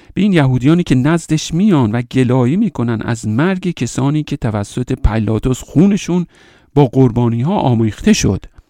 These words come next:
به اونا میگه که فکر نکنید که جلیلیان که به این شکل مردن گناهکاران بزرگی بودن نسبت به شما،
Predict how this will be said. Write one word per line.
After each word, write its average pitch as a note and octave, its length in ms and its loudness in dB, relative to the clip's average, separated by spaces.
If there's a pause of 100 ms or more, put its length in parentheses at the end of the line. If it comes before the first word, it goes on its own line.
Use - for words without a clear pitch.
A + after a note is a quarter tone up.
(880)
به B2+ 80 2
اونا B2+ 200 6
میگه B2 240 2
که A2+ 200 0 (480)
فکر C#3 260 0
نکنید C3 280 0
که B2 100 0
جلیلیان A#2 640 2
که - 100 -2
به C3+ 60 2
این C#3+ 120 0
شکل A2+ 320 -2
مردن B2 380 6
گناهکاران A2 540 2
بزرگی A#2+ 500 6
بودن G#2 240 2
نسبت G2+ 320 0
به G2+ 80 2
شما، F#2 340 -6